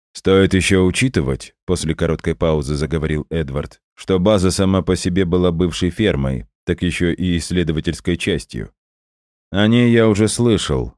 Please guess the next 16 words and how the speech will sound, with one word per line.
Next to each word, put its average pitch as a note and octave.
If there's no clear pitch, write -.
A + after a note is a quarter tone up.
даже F2
был D#2+
там". A#1+
"Для E2
чего?" — D#2
удивился F2+
я, G2
правда, D#2+
не E2
особо D#2
надеялся D2+
на D#2
честный D2+
ответ. D2
"Курировал C3
проект. A#2